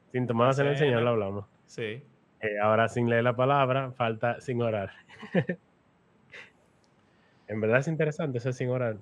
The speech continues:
Speaker 1: porque yo creo que es el, uno de los más difíciles para la, para el cristiano promedio.
Speaker 2: Sí, sobre todo para los jóvenes.
Speaker 1: Ujú, como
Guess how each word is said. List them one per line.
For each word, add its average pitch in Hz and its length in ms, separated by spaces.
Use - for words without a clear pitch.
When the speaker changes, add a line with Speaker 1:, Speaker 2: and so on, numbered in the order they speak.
Speaker 1:
porque 110 260
yo 117 120
creo 143 140
que 143 60
es 139 80
el, 135 140
uno 135 280
de 135 60
los 135 80
más 131 100
difíciles 110 460
para 107 140
la, 92 80
para 107 120
el 101 60
cristiano 110 300
promedio. 104 460
Speaker 2:
Sí, 104 300
sobre 107 180
todo 113 180
para 123 120
los 110 80
jóvenes. 101 340
Speaker 1:
Ujú, 101 280
como 101 300